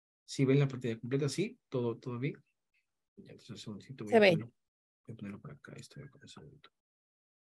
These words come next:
Speaker 1: De acuerdo, entonces, este, aquí se observa de que, eh, estas son las familias de ransomware que están, digamos, ejecutándose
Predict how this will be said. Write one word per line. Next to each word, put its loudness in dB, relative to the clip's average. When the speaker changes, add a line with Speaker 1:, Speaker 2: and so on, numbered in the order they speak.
Speaker 1:
De 4
acuerdo, -2
entonces, 4
este, 6
aquí 6
se 4
observa 6
de 4
que, 6
eh, 8
estas 10
son 8
las 6
familias 8
de 6
ransomware 6
que 2
están, 6
digamos, 6
ejecutándose 8